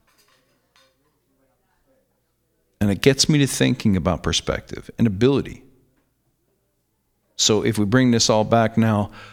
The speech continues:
to agility, to the practice, right? This, the life that we live has to be because we're trying to get people bigger. We're trying to get people free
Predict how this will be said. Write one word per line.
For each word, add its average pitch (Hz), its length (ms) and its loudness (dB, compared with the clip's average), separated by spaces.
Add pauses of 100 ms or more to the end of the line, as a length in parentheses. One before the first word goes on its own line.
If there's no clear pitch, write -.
(880)
to 131 200 2
agility, 113 520 2
to - 160 -4
the 107 80 -2
practice, 135 880 -4 (240)
right? 98 320 -6
This, - 320 0 (260)
the 120 140 2
life 127 400 2
that 143 100 4
we 120 140 2
live 127 600 0 (1120)
has 143 400 0
to - 100 0
be 120 180 0
because 101 380 -4
we're 98 80 0
trying 104 420 -2
to 92 100 -4
get 90 320 -2
people - 560 -8 (1160)
bigger. 110 360 0 (840)
We're - 80 -8
trying 110 240 2
to 104 60 0
get 98 240 -2
people 98 540 -4 (480)
free - 760 -4